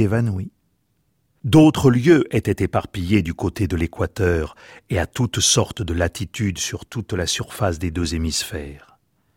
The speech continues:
Je suis allé dans certains d'entre eux et, allons, on ne va pas parler de ça. Mais il en restait un,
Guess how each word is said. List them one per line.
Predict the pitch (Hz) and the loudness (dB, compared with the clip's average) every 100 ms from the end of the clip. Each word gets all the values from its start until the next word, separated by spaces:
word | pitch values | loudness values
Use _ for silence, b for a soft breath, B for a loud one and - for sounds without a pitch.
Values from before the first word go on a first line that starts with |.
| B B B B | B B B B
Je | 120 | 2
suis | 120 165 143 | 4 4 6
allé | 131 151 127 | 6 4 2
dans | 90 | 0
certains | - 104 - 101 90 | 0 -4 -2 -2 0
d'entre | 92 - - | 0 -2 2
eux | 104 98 | 4 4
et, | 101 110 - - _ _ _ _ _ _ _ _ _ _ _ _ _ - | 4 0 -6 -14 _ _ _ _ _ _ _ _ _ _ _ _ _ -4
allons, | 92 69 - _ _ _ _ b b b b b _ _ - | -4 -4 -10 _ _ _ _ b b b b b _ _ 0
on | 110 | 2
ne | 85 | 4
va | 80 | 0
pas | - 69 | -4 -8
parler | - 69 69 | -6 -8 -8
de | - | -8
ça. | - - - _ _ _ _ _ _ _ _ _ _ _ - B B | -10 -12 -20 _ _ _ _ _ _ _ _ _ _ _ -10 B B
Mais | 135 110 | 4 8
il | 156 | 8
en | 151 | 8
restait | 156 - 143 - | 4 4 4 4
un, | 117 123 | 2 2